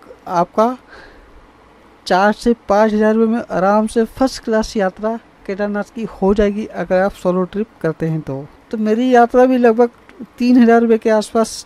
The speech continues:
निपट जाती है। तो ये वीडियो उन सभी लोगों के लिए बहुत ही यूज़फुल साबित हुआ होगा जो solo trip करना चाहते हैं और पता करना चाहते हैं कहाँ से जाएं, कहाँ रहें,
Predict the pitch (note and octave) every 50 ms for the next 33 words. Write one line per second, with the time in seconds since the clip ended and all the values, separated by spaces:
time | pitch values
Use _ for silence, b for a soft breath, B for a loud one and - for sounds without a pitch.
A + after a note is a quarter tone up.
0 | - F#3+ F3+ F3 F#3 G3+ G3 G#3 G#3 G3+ - A3+ A3 G#3+ A3 A#3+ D#4 B B B
1 | B _ - A3 A3 G#3 G3 A3 A#3 A#3+ G#3+ A3+ G#3+ A#3+ - - A3 G#3+ A#3 -
2 | - G#3 G3+ A3 G#3 G#3 G3 G3+ A3 A3 A3 G#3 - - F#3 E3 - G#3+ G#3+ G#3
3 | A3+ G#3 G3 F#3+ G3 F#3+ - - A3+ G#3 - G3 F#3+ F#3 G3+ F#3+ - G3 G3 F#3+
4 | F#3+ G#3 G3+ G3 - G3+ G3+ G#3 - - F#3+ F#3 F#3+ G3 F#3 - G3 G3 - _
5 | _ - D#3+ E3+ F3+ F#3+ G3+ - G3+ F#3+ F#3 - - G3 G3 G3 G3+ G3 F#3 -
6 | - F3+ F3+ F#3 - - F3+ F3 F#3+ F#3 - F#3 F#3+ G3 G3 F#3 F#3+ F#3 F#3 -
7 | F#3+ F#3+ F#3+ F#3 _ - F#3 F3 E3 - G#3 G#3 G3+ - - G3 F3 E3 - F#3+
8 | G3+ G3+ G#3 G#3 G3+ - - G3 F#3 F3 F#3+ G3 F#3+ F#3 F#3 F#3+ F#3+ G#3 G#3 G#3
9 | G#3 G#3 G#3